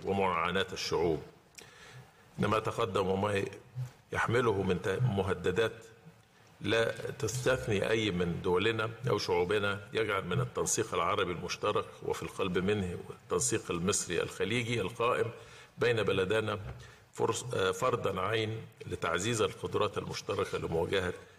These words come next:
هذه التحديات. أكرر تقديري لآلية التشاور التي تجمع ضمنها، التي نجتمع ضمنها اليوم، إنني أنظر إليها باعتبارها شاهداً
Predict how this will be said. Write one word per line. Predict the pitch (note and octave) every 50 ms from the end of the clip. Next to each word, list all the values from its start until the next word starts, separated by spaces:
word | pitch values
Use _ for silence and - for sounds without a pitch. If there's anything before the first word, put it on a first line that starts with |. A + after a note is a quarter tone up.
| - -
هذه | - F2+ F2 G2 F#2+
التحديات. | - - E2 E2 - - - - - E2+ E2 D#2+ D#2+ - - - - - - - - - - - - - - -
أكرر | G2 - - A#2 A2 G2+ G2 F#2+
تقديري | F2+ - - E2+ - - F#2+ A2 A#2 A2+ G#2 G2
لآلية | E2+ G2 G#2 - F2+ G2+ G2 - -
التشاور | G2 F2+ - F#2+ F2+ - G#2 G#2+ F#2+ F#2 F2+
التي | E2+ F#2+ F2 - - G2 F2
تجمع | - - A2+ G#2+ F#2 F#2+ F#2+ F#2 G2 G2 - - - _ _ - - - - - - _ _ - -
ضمنها، | F#2 G2 G2 G2+ G#2+ G#2+ G#2 F#2+ E2 - - - - D#2+ - -
التي | G2+ F#2+ G2+ G2 - - F#2+
نجتمع | F#2 E2+ D#2+ - - C3+ C3 A#2+ G#2+ F#2
ضمنها | F2 F2+ F2+ F2 F#2+ G2+ G2 F#2+ F2+
اليوم، | E2+ F2 G2 A2+ B2 C3 C3 C3 - - - - - - - - - - -
إنني | G2+ G2+ G#2 G#2 G2+
أنظر | G#2 A2 G#2 F#2 G2 - F#2+
إليها | F#2 F#2+ G2+ G#2 G2 G2 F#2+
باعتبارها | F2+ F#2+ F#2 - - F#2+ F#2 F#2 F#2+ G#2 G2+ G2 G2 G2
شاهداً | - - G#2+ G2+ F2+ G#2+ G#2+ G2+ G2 F2+ F#2 -